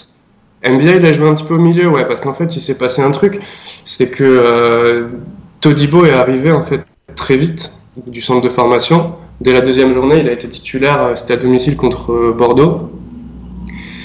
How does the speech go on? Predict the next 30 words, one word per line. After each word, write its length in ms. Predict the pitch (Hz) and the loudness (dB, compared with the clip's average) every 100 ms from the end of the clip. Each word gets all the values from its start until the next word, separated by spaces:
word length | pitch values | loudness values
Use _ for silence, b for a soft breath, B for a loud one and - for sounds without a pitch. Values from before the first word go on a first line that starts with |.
| B B | B B
Et 40 | 123 | 0
donc, 180 | 127 | 2
t'as 120 | 131 123 | 2 0
ce, 160 | - | 2
t'as 240 | 127 127 120 | 0 2 -2
ce 200 | - 127 | 0 -2
Todibo 480 | 123 143 143 147 | 0 0 0 0
qui 120 | 156 147 | 2 2
arrive 240 | 139 143 | 2 2
un 60 | 127 | 0
peu 140 | 135 | 0
de 60 | 131 | 0
nulle 200 | 131 131 | 0 2
part 220 | 165 151 | 2 2
et 60 | |
qui, 140 | - 131 | 0 -4
d'un 140 | 123 | -6
coup, 140 | 120 170 | -4 -4
comme 180 | 135 | -4
ça, 220 | 127 160 143 | -2 -2 -2
a, 380 | 120 113 117 | -2 -4 -6
a 20 | 113 | -4
réglé 300 | 143 143 156 | -2 2 4
un 80 | 151 | 2
peu 140 | 156 | 0
tous 140 | 156 | -2
les 80 | 143 | -6
problèmes 340 | 131 139 143 147 | -6 -4 -2 0
de 60 | |
Casanova. 720 | 131 127 131 131 131 139 - | -2 -4 -2 0 0 -2 -6